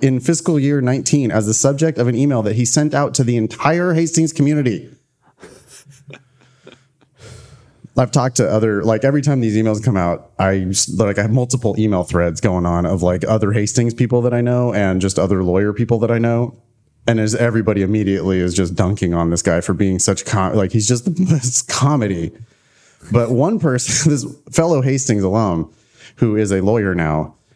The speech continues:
it has, has, says that she has thought about emailing him to tell him how insulted she is every time he sends out an email,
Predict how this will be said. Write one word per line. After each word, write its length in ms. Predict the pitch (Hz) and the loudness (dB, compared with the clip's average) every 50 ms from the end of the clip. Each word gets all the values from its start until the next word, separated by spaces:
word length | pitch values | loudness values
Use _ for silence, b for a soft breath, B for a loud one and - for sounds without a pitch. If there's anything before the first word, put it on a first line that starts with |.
| _ _ _ _ _ _ - | _ _ _ _ _ _ -2
it 240 | 110 107 - - - | -2 0 0 -4 -2
has, 220 | - 123 - - | -2 -2 -2 0
has, 440 | - 135 127 113 - - 131 - - | 0 0 0 0 -2 -4 -2 -2 0
says 300 | - 135 127 123 110 110 | 0 2 2 0 0 0
that 180 | 113 104 - | -2 -2 -2
she 200 | - - 127 120 | -2 0 0 0
has 200 | 107 113 107 95 - | 2 0 -2 -2 0
thought 240 | - 110 104 110 107 | 0 0 0 0 0
about 280 | 92 95 90 80 - | 0 0 0 0 0
emailing 460 | 110 120 120 110 98 92 90 92 92 | 0 0 0 0 0 0 0 0 0
him 240 | 92 98 90 87 87 | 0 0 0 0 -2
to 100 | - - | -2 -2
tell 400 | - - - - 110 107 110 110 | -2 -2 0 0 2 2 2 0
him 300 | 107 107 113 98 90 87 | 0 -2 -2 -2 -2 -2
how 360 | 90 92 98 92 90 92 92 90 | -4 -2 0 0 2 2 0 0
insulted 680 | 98 95 87 - - 104 101 98 - 101 90 82 78 | 0 0 0 0 0 0 0 0 0 -2 -2 -2 -2
she 260 | 78 - - 92 82 64 | -4 -4 -2 -2 -2 0
is 220 | 82 85 82 80 | 0 -2 -2 -2
every 280 | 85 - 85 85 95 95 | -2 -2 -2 -2 -2 -2
time 260 | - - 90 87 90 | -2 -4 -2 -2 -2
he 80 | 90 | 0
sends 280 | 87 - 85 82 85 85 | -2 0 0 0 0 0
out 140 | 87 78 - | 0 -2 0
an 100 | 90 90 | 0 0
email, 540 | 104 131 139 107 78 73 62 65 - - | 0 0 0 0 -2 -4 -4 -6 -8 -10